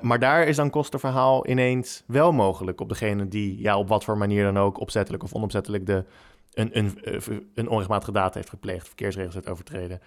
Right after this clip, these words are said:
Dat is natuurlijk wel, ja, hoe, dan, dan, hè, dat, dat is wel mogelijk, maar iemand die de Belastingdienst bewust, ehm, ja, onjuist voorlicht, hè, door, door het doen van onjuiste aangifte, ja,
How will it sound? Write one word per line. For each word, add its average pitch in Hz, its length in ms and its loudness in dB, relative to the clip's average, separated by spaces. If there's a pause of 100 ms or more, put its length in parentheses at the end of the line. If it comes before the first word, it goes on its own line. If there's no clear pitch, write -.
(340)
Dat 135 200 2
is - 60 -8
natuurlijk 113 320 -2
wel, 107 400 2 (260)
ja, 117 300 -8
hoe, - 260 -16 (560)
dan, 131 240 -2
dan, 123 180 0 (220)
hè, 123 180 0
dat, 123 180 2
dat 139 120 4
is 113 60 -6
wel 113 180 4
mogelijk, 151 340 0
maar 131 100 0
iemand 127 260 2
die 117 200 0
de 113 120 -2 (320)
Belastingdienst 117 760 2
bewust, 110 500 2 (580)
ehm, 101 640 2 (200)
ja, 95 300 -4 (180)
onjuist 127 560 2 (920)
voorlicht, 127 520 2
hè, 147 140 2
door, 113 280 2
door 113 160 4
het 104 100 0
doen 120 180 0
van 113 120 -4
onjuiste 113 440 2
aangifte, 151 600 -6 (1040)
ja, 117 340 0